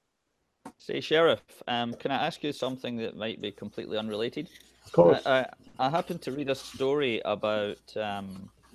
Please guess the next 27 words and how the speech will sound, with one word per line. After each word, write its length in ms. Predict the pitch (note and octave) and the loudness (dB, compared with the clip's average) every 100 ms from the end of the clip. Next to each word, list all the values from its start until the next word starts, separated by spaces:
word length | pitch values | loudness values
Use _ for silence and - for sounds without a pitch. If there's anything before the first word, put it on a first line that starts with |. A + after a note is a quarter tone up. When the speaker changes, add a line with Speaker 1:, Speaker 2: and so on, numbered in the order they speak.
| - - _ _ _ _ _ _ _ _ F#2 | -20 -20 _ _ _ _ _ _ _ _ -8
Speaker 1:
a 60 | |
whole 360 | - - E3 E3 | -6 0 0 0
bunch 380 | C3+ C#3+ C3+ A#2 | -2 -2 -4 -6
of 140 | - | -6
cattle 400 | - C3 - C3 | -6 -6 -4 -6
mutilations, 1080 | B2 A#2 - G#2+ A2+ A2 G#2+ G#2+ G#2 F#2+ - - - | -6 -8 -10 -8 -4 -4 -4 -10 -10 -14 -18 -12 -8
uh, 180 | G#2 G#2+ | -6 -6
between, 380 | G#2 G#2+ - C3 | -8 -10 -8 -8
I 40 | B2+ | -8
think 240 | C#3+ - | -10 -10
it 80 | - | -10
was 80 | A#2+ | -6
about 260 | A#2 A#2 | -4 -4
the 100 | - - | -4 -4
eighth 340 | A#2+ - - - | -4 -6 -14 -12
to 100 | G#2+ | -8
the 60 | |
nineteenth 560 | G#2+ A2 A2+ B2 A2+ G#2 | -6 -8 -8 -10 -10 -12
of 120 | G2 | -14
September 580 | - - A2+ A2+ C3 B2+ - | -16 -8 -8 -4 -6 -6 -4
Speaker 2:
The 80 | - | 6
cattle 280 | - F#3 C#3+ | 12 12 12
Speaker 1:
last 80 | G#2+ | 12
month. 120 | G2 | 6
Speaker 2:
butchers. 360 | F#2+ - - _ _ _ _ _ | 4 0 -6 _ _ _ _ _
Speaker 1:
Yeah, 260 | - D3+ C#3+ - | -4 -2 -2 -4
what, 180 | G3 | -6